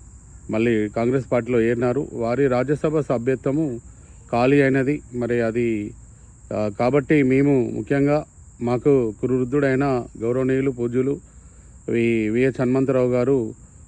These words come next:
పోయిన పార్లమెంట్ ఎన్నికలలో కాంగ్రెస్ పార్టీ నుండి ఖమ్మం జిల్లా నుండి అడిగినారు. మరి అక్కడ ఆయన దగ్గర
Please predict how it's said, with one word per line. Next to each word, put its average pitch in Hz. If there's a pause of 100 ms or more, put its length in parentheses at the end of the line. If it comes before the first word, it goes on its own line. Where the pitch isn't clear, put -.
(100)
పోయిన 135
పార్లమెంట్ 143
ఎన్నికలలో 147 (480)
కాంగ్రెస్ 143
పార్టీ 143
నుండి 143
ఖమ్మం 139
జిల్లా 131
నుండి 139
అడిగినారు. 135 (600)
మరి 113
అక్కడ 147
ఆయన 143
దగ్గర 139